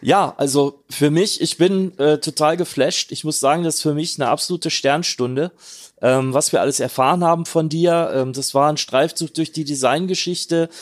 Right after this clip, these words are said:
Ich glaub, wir haben dich auch als Menschen noch besser kennenlernen dürfen. Ähm,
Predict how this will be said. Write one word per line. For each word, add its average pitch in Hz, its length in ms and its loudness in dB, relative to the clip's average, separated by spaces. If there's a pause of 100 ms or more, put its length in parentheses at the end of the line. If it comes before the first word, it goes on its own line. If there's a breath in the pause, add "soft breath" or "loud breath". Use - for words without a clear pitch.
(180 loud breath)
Ich 131 180 -2
glaub, 139 220 2
wir 151 100 2
haben 160 140 0
dich 156 160 -4
auch 147 100 0
als 135 220 0
Menschen 180 600 -2
noch 151 300 -2
besser 170 400 0
kennenlernen 160 640 0
dürfen. 170 480 -2 (420 loud breath)
Ähm, 147 480 2